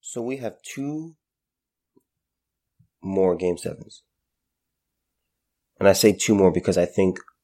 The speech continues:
the, I think the Warriors and the Rockets are gonna go seven games. So this is, this is really great, man. This is, this is awesome.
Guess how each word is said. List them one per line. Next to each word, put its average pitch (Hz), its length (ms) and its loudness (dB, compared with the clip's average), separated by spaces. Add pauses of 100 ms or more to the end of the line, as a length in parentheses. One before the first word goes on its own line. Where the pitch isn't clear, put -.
(240)
the, 87 840 -2 (120)
I 92 100 -4
think 92 320 0 (1080)
the 92 160 -2
Warriors 98 600 4 (160)
and 85 220 0
the 73 200 -2
Rockets 82 540 -2
are 85 80 -8
gonna 80 160 -2
go 78 160 -4
seven 73 300 -8
games. - 400 -12 (1080)
So - 140 -6
this 95 160 0
is, 82 240 -8
this 92 160 -6
is 87 180 -12
really 90 360 0
great, - 320 -10
man. - 160 -18 (420)
This 92 140 -6
is, 82 260 -16 (140)
this - 160 -16
is 85 100 -12
awesome. - 380 -12